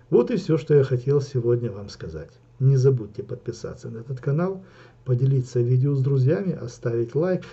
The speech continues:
Да, теперь я с новых видеовыпусков буду в начале говорить. Прежде чем мы с вами начнем разговаривать, подпишитесь на видео, канал,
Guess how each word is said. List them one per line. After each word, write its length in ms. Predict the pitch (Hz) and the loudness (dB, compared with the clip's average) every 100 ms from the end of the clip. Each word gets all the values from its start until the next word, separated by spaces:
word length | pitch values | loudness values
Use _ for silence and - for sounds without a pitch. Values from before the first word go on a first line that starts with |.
| - | -10
Да, 560 | 123 127 151 143 104 - - - - _ - - _ - | -4 0 2 0 -4 -8 -20 -20 -20 _ -20 -20 _ -10
теперь 380 | 127 151 156 143 | -8 0 0 2
я 480 | 139 131 127 117 - | 4 4 2 0 -6
с 140 | - | -2
новых 540 | 143 147 135 123 123 - | 2 4 4 2 0 -2
видеовыпусков 920 | 127 127 123 120 151 127 - 120 113 | 0 0 2 0 -2 -4 -8 -8 -6
буду 220 | 123 120 | -6 -4
в 100 | 117 | -4
начале 520 | 127 123 - 107 - 87 | -2 -2 -4 -14 -12 -14
говорить. 480 | 98 92 85 - - - - _ _ _ _ - | -14 -14 -14 -16 -20 -20 -20 _ _ _ _ 2
Прежде 360 | 135 120 - | 4 4 0
чем 180 | - 113 | -8 -8
мы 80 | 104 | -8
с 100 | - | -8
вами 180 | 113 139 | -4 -2
начнем 460 | 139 131 170 165 | -2 -4 -4 -2
разговаривать, 680 | 165 160 180 202 185 131 104 - - - | 0 0 -2 -2 -2 -2 -6 -16 -20 -8
подпишитесь 800 | 123 - 127 - 139 127 123 123 | -6 -2 -4 -2 -4 -2 -6 -6
на 120 | 117 | -6
видео, 540 | 123 147 131 120 - - - - _ _ _ - | -2 0 2 0 -2 -14 -20 -20 _ _ _ -14
канал, 480 | 110 120 151 123 | -6 -2 0 -2